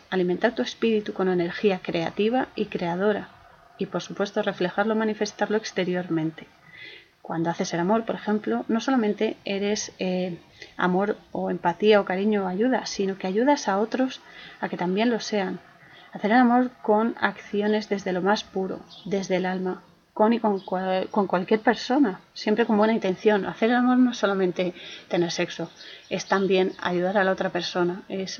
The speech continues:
ponerte en sus zapatos, ¿no? Y empatizar y, eh, ayudarla en lo que puedas, como mejor puedas, de la forma más sencilla o humilde, pero siempre con buena intención. De eso se trata. Y entonces luego está, claro, hacer el amor con tu, con tu pareja, ¿no?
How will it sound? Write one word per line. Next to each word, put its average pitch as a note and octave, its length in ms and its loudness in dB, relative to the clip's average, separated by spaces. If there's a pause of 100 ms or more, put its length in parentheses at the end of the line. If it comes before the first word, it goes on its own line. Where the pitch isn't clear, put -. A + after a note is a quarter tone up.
ponerte F3+ 320 0
en G3+ 40 0
sus F#3+ 220 -6
zapatos, G3 520 -4
¿no? G#3 180 -2
Y G3+ 100 -2
empatizar F#3 840 -2
y, G3+ 260 -2 (160)
eh, F3+ 460 -8
ayudarla G3 400 2
en A#3 80 4
lo G3+ 80 4
que G3 100 -2
puedas, C4 360 2
como G#3 200 2
mejor F#3 300 0
puedas, C4+ 320 2
de G#3 80 6
la F#3+ 80 6
forma A3+ 240 2
más G#3+ 140 2
sencilla G#3+ 440 2
o G#3 60 6
humilde, A#3 400 -2
pero G3 300 -2 (580)
siempre G3 500 -2
con G3 160 -2
buena F#3+ 180 2
intención. F3+ 520 -4 (340)
De G3 160 -2
eso F#3+ 160 -6
se - 140 -10
trata. - 380 -8 (920)
Y G3 140 2
entonces E3 400 2
luego E3+ 200 0
está, F3+ 380 2
claro, F#3 280 -2
hacer F3+ 240 -2
el E3+ 80 0
amor F3 220 0
con G3+ 140 0
tu, E3+ 400 -2
con F3 120 -2
tu E3 100 -8
pareja, F#3 380 -2
¿no? G#3 160 2